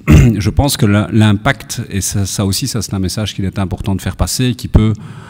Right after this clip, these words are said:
euh, en tout cas, c'est le message qu'on a vers les parents, parce que, euh, on a parlé de, ça a déjà été évoqué à plusieurs reprises. Nous, les parents, on, c'est, c'est, c'est notre premier frein. Et donc, on organise même des, des séances de sensibilisation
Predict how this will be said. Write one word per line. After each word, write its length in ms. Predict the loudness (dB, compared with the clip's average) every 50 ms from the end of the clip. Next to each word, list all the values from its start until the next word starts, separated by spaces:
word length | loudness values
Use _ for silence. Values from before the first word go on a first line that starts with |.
| -20 -20 -12 -8
euh, 40 | -8
en 240 | -6 -6 -6 -8 -10
tout 100 | -4 -2
cas, 100 | 0 0
c'est 120 | 2 4
le 80 | 4 4
message 280 | 4 2 0 -2 -2
qu'on 140 | 0 0 0
a 80 | 2 2
vers 160 | 2 2 2
les 80 | 2 2
parents, 320 | 2 2 2 0 -2 -4
parce 140 | -6 -8 -8
que, 100 | -8 -6
euh, 300 | -6 -6 -6 -8 -8 -8
on 160 | -8 -6 -6 -8
a 60 | -8
parlé 320 | -8 -10 -10 -8 -8 -8
de, 260 | -8 -8 -10 -10 -10 -10
ça 160 | -8 -8 -4
a 20 | -2
déjà 200 | 0 2 2 2
été 200 | 2 0 -2 -2
évoqué 360 | -2 -4 -6 -6 -4 -4 -4
à 60 | 0
plusieurs 340 | 2 2 4 4 4 4 2
reprises. 400 | 2 0 0 0 0 -2 -2 0
Nous, 60 | 0
les 100 | 0 0
parents, 280 | 0 0 -2 -2 0 -2
on, 320 | 0 -2 -2 -2 -4 -6 -8 -14 -20 -20 -20 -20 -20 -20 -20 -20 _ -12
c'est, 260 | -10 -8 -8 -8 -8
c'est, 280 | -8 -6 -4 -4 -4
c'est 160 | -4 -4 -2 0
notre 180 | 0 2 2
premier 340 | 2 2 4 2 2 2 2
frein. 440 | 2 2 2 2 0 0 0 -2 -6 -10 -12 -12 -10
Et 100 | -6 -4
donc, 160 | -4 -4 -2 -2
on 100 | -2 -2
organise 480 | -2 -2 -2 -2 0 0 0 0 0 0
même 160 | 0 0 0
des, 180 | -2 -4 -6 -6
des 120 | -6 -8
séances 340 | -6 -2 -2 -2 -2 -2 -4
de 60 | -4
sensibilisation 960 | -4 -4 -4 -4 -6 -6 -4 -4 -2 -2 -2 -2 -4 -6 -4 -4 -2 -2 -2